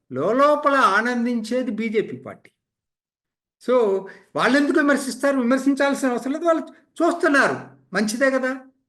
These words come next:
కొట్టుకొని అని చెప్పి చూస్తున్నారు. అయితే ఇది నేను, కాబట్టి నాకున్నటువంటి ఆలోచన అయితే బీజేపీతో కలిసే అవకాశాలు లేవు. కానీ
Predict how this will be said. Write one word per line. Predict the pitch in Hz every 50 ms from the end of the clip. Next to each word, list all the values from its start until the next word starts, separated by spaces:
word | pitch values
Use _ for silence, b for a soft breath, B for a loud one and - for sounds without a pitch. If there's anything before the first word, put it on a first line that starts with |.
| _ _ _ _ -
కొట్టుకొని | - - - - - 269 269 262 269
అని | 269 285 320 311
చెప్పి | 285 285 - - 233
చూస్తున్నారు. | 220 220 - 220 180 143 120 - - b b b b b b b b
అయితే | 196 247 240 349 339 294 214 160 165 196 233 254 B B B B B B _ _ -
ఇది | 196 190 202 240 269 359 330
నేను, | 330 311 269 254 233 214 190 180 180 175 170 175 151 135 127 - - -
కాబట్టి | 214 254 262 262 190 139
నాకున్నటువంటి | - - 175 262 - - 330 302 311 339 349 339 349 330 302 294 285 277 262
ఆలోచన | 214 196 214 233 226 226 - 220
అయితే | 226 233 226 330
బీజేపీతో | 254 214 170 185 226 262 262 262 269 269 277 262 - 262 247 233 - 254 247
కలిసే | 247 - - 165 185 170 - 233
అవకాశాలు | 214 160 151 147 - 196 175 175 - 170 135 127
లేవు. | 120 135 151
కానీ | 147 - 117 104